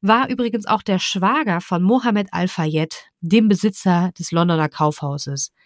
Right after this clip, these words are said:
Harrods. Also ihr seht, diese sehr junge Frau ist sehr schnell in sehr, sehr, sehr exklusive Kreise gekommen, hatte Kontakt zu sehr reichen Männern. Ich finde es auch so irre, dass es einfach in den achtzigern, siebzigern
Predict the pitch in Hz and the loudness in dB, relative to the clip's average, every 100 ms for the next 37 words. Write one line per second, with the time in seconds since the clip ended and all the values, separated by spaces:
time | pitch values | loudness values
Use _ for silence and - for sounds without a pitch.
0 | _ _ - 175 151 - - - - _ | _ _ -8 -4 -2 -4 -10 -14 -14 _
1 | _ _ _ _ 190 202 233 240 202 220 | _ _ _ _ 0 2 2 0 0 2
2 | 247 262 262 - _ _ - 214 214 226 | 4 2 -2 -10 _ _ -8 -4 -2 0
3 | 240 254 269 269 - 180 202 - - 196 | 0 0 -2 -6 -4 -2 -2 0 2 2
4 | 277 294 - 196 165 151 185 175 175 254 | 2 0 -2 0 0 -2 -2 0 2 2
5 | 247 214 196 208 220 202 - 202 180 185 | 2 0 0 0 -2 -4 -4 -2 0 0
6 | 185 170 160 175 202 220 - 208 302 - | -2 -2 -2 0 -2 -4 -2 -2 -2 -8
7 | _ - 202 226 214 202 220 - 196 202 | _ -6 -4 -2 -2 -2 -4 -2 0 2
8 | 190 180 180 175 185 254 262 196 - 240 | 2 -2 -2 0 2 2 2 -4 -4 -4
9 | 262 - 180 - 160 208 208 285 170 - | -4 -4 -2 -2 -2 -4 -4 -4 -4 -6
10 | 185 180 160 180 - 165 - 156 - 190 | -8 -8 -6 -6 -4 -4 -4 -12 -6 -2
11 | 175 165 185 - - 180 170 | 0 0 -2 -2 -2 2 2